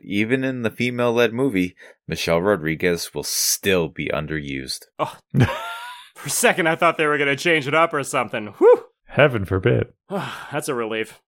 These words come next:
Speaker 2: Quentin Tarantino has revealed that Leonardo DiCaprio's character in Once Upon a Time in Hollywood,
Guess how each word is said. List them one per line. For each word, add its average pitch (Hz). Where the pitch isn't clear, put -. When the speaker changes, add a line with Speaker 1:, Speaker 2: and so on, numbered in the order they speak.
Speaker 2:
Quentin 302
Tarantino 202
has 139
revealed 208
that 147
Leonardo 208
DiCaprio's 160
character 185
in 120
Once 151
Upon 151
a 135
Time 131
in 104
Hollywood, 117